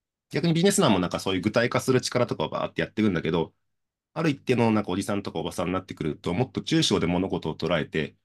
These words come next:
これってこういうケースにはビジネスではこうだけど、なんか人生においてこう対応した方がいいよねとかをうまく知ってる人がなんか立ち回ったりするみたいな感じをす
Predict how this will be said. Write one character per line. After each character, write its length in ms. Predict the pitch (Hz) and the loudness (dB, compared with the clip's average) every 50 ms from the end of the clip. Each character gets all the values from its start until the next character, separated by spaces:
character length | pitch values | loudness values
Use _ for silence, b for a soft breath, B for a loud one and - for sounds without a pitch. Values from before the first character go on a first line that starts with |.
| _ _ _ _ _ _ _ _ | _ _ _ _ _ _ _ _
こ 80 | - 156 | -2 -2
れ 60 | 160 | 0
っ 20 | |
て 160 | - - 135 | 0 -2 -2
こ 120 | - - 156 | 0 2 4
う 60 | 165 | 4
い 40 | 165 | 4
う 60 | 160 | 4
ケ 140 | - 175 170 | 4 4 4
ー 20 | |
ス 120 | - - 110 | 4 6 4
に 100 | 101 98 | 6 6
は 80 | 95 | 4
ビ 120 | 90 143 175 | 4 4 4
ジ 100 | 185 185 | 6 6
ネ 100 | 151 113 | 4 4
ス 140 | - - | 2 0
で 80 | 90 90 | 0 0
は 80 | 87 82 | 0 0
こ 160 | - 107 95 | 2 2 2
う 20 | |
だ 80 | 85 87 | 2 2
け 120 | - 82 | 0 0
ど、 280 | 82 90 82 73 - - _ _ _ _ _ _ _ _ _ _ _ _ - | 0 2 2 0 -2 -6 _ _ _ _ _ _ _ _ _ _ _ _ -10
な 80 | - | -6
ん 40 | 117 | -4
か 100 | - - | -2 0
人 100 | 117 139 | 0 0
生 140 | 131 117 95 | 2 2 0
に 40 | 82 | 0
お 40 | |
い 20 | 80 | 0
て 60 | - | -4
こ 160 | - - - 104 | -4 -4 -4 -2
う 20 | |
対 160 | - 113 110 | 0 0 0
応 60 | 110 | 0
し 80 | 107 - | 0 -2
た 80 | - - | -2 -2
方 60 | 95 | 0
が 60 | 90 | 0
い 20 | |
い 20 | 90 | 0
よ 60 | 87 | -2
ね 100 | 78 85 | -2 -6
と 100 | - - | -8 -10
か 140 | - - 80 | -8 -6 -4
を 40 | 82 | -2
う 20 | |
ま 100 | 90 98 | -2 -2
く 120 | 92 80 78 | -2 -4 -6
知 100 | - - | -10 -10
っ 40 | _ | _
て 80 | - 120 | -6 -6
る 80 | 120 | -6
人 100 | 117 - | -4 -4
が 80 | - 104 | -4 -2
な 80 | 87 | -4
ん 40 | 85 | -6
か 60 | - | -4
立 180 | - 90 85 - | -4 -6 -4 -2
ち 60 | 95 | 0
回 100 | 90 87 | 0 -2
っ 20 | 87 | -2
た 160 | - - 76 | -4 -8 -10
り 80 | 69 | -10
す 120 | - - - 80 | -8 -6 -4 -2
る 100 | 82 80 | -2 -2
み 80 | 78 | -2
た 80 | - 76 | -4 -8
い 40 | 71 | -8
な 60 | - | -6
感 140 | - 82 78 | -6 -6 -4
じ 80 | 73 | -4
を 80 | 82 78 | -6 -6
す 240 | - - - - | -8 -10 -14 -18